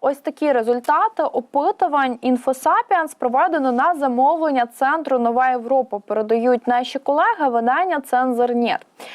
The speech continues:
Не готові протестувати сорок чотири і три відсотки опитаних, ще чотири і чотири вагаються з відповіддю. І дослідження також демонструє, як за останні роки змінилося ставлення українців до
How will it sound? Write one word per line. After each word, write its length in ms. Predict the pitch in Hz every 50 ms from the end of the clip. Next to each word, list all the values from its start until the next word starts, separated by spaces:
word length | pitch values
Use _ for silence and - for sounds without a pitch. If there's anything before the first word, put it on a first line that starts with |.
| - - - - - -
Не 120 | 262 294 330
готові 380 | 349 381 381 381 392 330 262
протестувати 760 | 254 - 247 - 294 277 - - 294 311 349 440 480 440 359
сорок 300 | - - 320 294 285 277
чотири 360 | - 294 269 - 311 294 277 269
і 40 |
три 180 | 262 262 254 254
відсотки 440 | 240 254 254 - 269 262 - - 269
опитаних, 640 | 277 277 - 349 427 466 - 403 359 311 285 254 -
ще 240 | - - 320 294
чотири 440 | - - 277 - - 294 285 269 254
і 40 | 233
чотири 440 | 233 - 247 - - 269 254 240 233
вагаються 640 | 208 220 233 247 262 320 392 480 466 415 - 370 339
з 60 | 302
відповіддю. 500 | 311 330 339 339 - 320 294 294 262 269
І 200 | 277 - - 427
дослідження 540 | 403 339 285 - 320 330 294 302 277 262 247
також 280 | 247 247 247 285 262 240
демонструє, 580 | 233 226 233 240 233 - 277 311 320 294 262
як 200 | 233 220 214 208
за 120 | 196 196 202
останні 560 | 208 - - 277 277 294 339 381 381 370 359
роки 380 | 359 349 349 - 330 330 330
змінилося 540 | 311 269 240 226 226 262 320 311 262 - 214
ставлення 460 | - _ 254 247 240 233 226 220 208 -
українців 680 | - 233 - 240 247 247 262 302 359 370 - 285 233 214
до 220 | 202 240 269 285